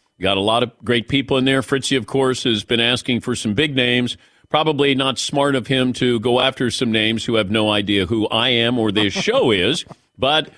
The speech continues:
for Fritzy's ego to be able to reach out to beautiful women around the world,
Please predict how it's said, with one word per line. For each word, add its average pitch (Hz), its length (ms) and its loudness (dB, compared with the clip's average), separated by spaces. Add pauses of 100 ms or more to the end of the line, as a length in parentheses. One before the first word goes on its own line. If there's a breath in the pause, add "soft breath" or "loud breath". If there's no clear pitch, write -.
(260 soft breath)
for 131 160 0
Fritzy's 131 500 0
ego 143 380 2
to 131 140 -4
be 123 100 2
able 127 140 2
to 123 60 0
reach 120 260 -2
out 120 180 0
to - 80 -4
beautiful 113 480 0
women 101 260 0
around 98 300 0
the 101 80 -2
world, 180 460 2